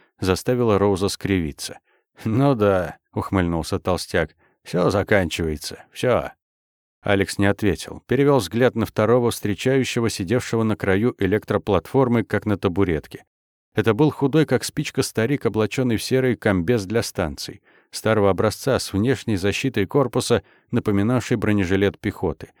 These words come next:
Из ворота торчала голова на тощей шее, лицо, покрытое морщинами, прикрывала волна седых и грязных волос,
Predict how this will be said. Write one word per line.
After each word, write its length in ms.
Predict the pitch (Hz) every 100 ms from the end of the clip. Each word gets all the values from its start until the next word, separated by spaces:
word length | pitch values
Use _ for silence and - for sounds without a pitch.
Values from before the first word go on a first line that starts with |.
| _ _
Из 200 | 107 87
ворота 400 | 117 160 143 135
торчала 500 | - 113 - 139 123
голова 420 | 101 104 101 101
на 140 | 107 95
тощей 380 | 107 95 - 98
шее, 480 | - 131 104 71 - _ -
лицо, 520 | 107 101 98 - 131
покрытое 520 | - - 117 113 95
морщинами, 680 | 87 90 - 131 127 92 80 - _ -
прикрывала 580 | 123 131 131 139 135 120
волна 380 | 113 107 120
седых 380 | 117 107 95 117
и 40 | 101
грязных 480 | 92 117 98 98
волос, 480 | 98 98 104 127 -